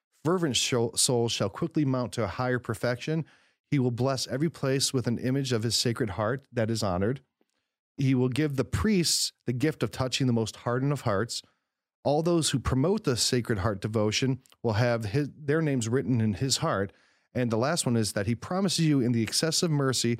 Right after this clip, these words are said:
of my Sacred Heart that my all-powerful love will grant to all those who receive Holy Communion on the first Fridays in nine consecutive months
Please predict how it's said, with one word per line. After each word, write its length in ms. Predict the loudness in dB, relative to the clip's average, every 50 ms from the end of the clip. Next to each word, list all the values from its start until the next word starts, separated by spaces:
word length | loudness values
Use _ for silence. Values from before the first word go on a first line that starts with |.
| -6 -12 -20 _ _
of 240 | -4 -4 -4 -2 0
my 180 | 0 0 2
Sacred 440 | 0 0 0 0 0 0 0 0 2
Heart 240 | 2 2 2 0 0
that 120 | -2 -4 -6 -8 -16 -8 -4
my 200 | -4 -2 -2 -2
all-powerful 680 | -2 0 0 0 0 -2 -2 -2 -2 -2 -2 -2 -2 0
love 300 | 2 2 2 2 0 0 -6 -14 -20 _ _ _ -6
will 80 | -4
grant 300 | -2 0 0 0 0 0
to 80 | -2 -2
all 260 | 0 0 2 2 2
those 300 | 2 2 2 2 2 0
who 80 | 0 0
receive 360 | 0 0 0 0 0 0 0
Holy 260 | 0 0 0 0 0
Communion 440 | 0 0 2 2 4 4 4 4 2
on 120 | 2 2 0
the 60 | -2
first 300 | -4 -2 -2 -2 -2 -2
Fridays 360 | -2 -2 -2 0 0 0 0
in 140 | 0 0 2
nine 200 | 2 2 0 -2
consecutive 600 | -4 -4 -6 -4 -4 -4 -4 -4 -2 -2 -2 0
months 320 | 0 0 0 0 -2 -6